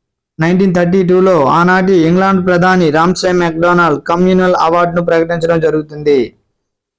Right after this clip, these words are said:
అయితే ఈ కమ్యూనల్ అవార్డును ప్రకటించిన సందర్భంలో గాంధీ ఎందుకు మనకు ఆమరణ నిరాహార దీక్ష చేపట్టారు అంటే already మనకు బెంగాల్ విభజన చేసి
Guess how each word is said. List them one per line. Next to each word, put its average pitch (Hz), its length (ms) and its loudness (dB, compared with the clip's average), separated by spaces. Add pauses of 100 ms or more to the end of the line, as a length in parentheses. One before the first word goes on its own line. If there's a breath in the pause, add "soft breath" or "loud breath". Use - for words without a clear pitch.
(420)
అయితే 220 280 0
ఈ 226 240 2
కమ్యూనల్ 233 460 2
అవార్డును 208 440 2
ప్రకటించిన 196 560 0
సందర్భంలో 185 960 0 (260)
గాంధీ 196 300 2
ఎందుకు 180 880 0
మనకు 175 240 0
ఆమరణ 180 300 0
నిరాహార 170 360 2
దీక్ష 160 280 -2 (180)
చేపట్టారు 151 480 0
అంటే 165 480 -2 (960)
already 214 360 2
మనకు 190 440 2
బెంగాల్ 196 560 2
విభజన 190 420 2 (100)
చేసి 170 600 2